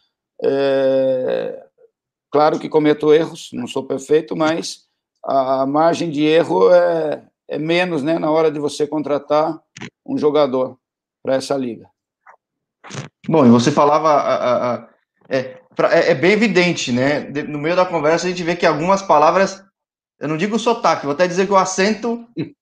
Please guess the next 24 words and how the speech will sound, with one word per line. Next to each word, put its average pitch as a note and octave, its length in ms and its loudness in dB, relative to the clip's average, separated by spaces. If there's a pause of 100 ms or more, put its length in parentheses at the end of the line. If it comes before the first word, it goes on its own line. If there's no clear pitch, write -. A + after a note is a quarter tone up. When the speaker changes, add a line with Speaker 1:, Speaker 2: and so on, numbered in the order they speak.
(380)
Speaker 2:
indica F3+ 400 0
que G#3 140 2
você G3 400 0
viveu, G3+ 720 -2 (140)
é, G3 500 -6
na F#3 120 -6
Espanha, D#3 560 0
né? B2 220 -6 (840)
Né, B2+ 180 -8
al-, B2 240 -4
algumas D3+ 400 -2
coisas. E3 280 -6
Você B3+ 200 0
se A3 120 -6
sente B3+ 220 2
meio A3 120 4
espanhol E3+ 500 4
já, C3 200 2
depois D3+ 300 -4
de C3 80 -14
tanto C#3 260 -10
tempo C3 280 -14
de A2+ 100 -18
Espanha? D#3+ 280 -20